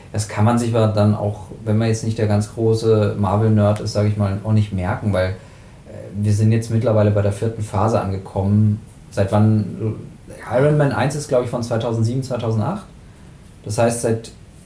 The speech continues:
jetzt mittlerweile zwölf, dreizehn Jahren läuft Marvel in, in den Kinos.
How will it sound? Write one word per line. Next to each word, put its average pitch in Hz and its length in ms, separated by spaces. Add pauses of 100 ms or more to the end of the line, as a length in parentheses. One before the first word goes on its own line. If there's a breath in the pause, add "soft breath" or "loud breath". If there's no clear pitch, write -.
(200)
jetzt 113 360
mittlerweile 113 880
zwölf, 113 680
dreizehn 117 500
Jahren 113 480 (1400)
läuft 107 400
Marvel 113 380
in, 107 340
in 107 100
den 107 120
Kinos. 123 540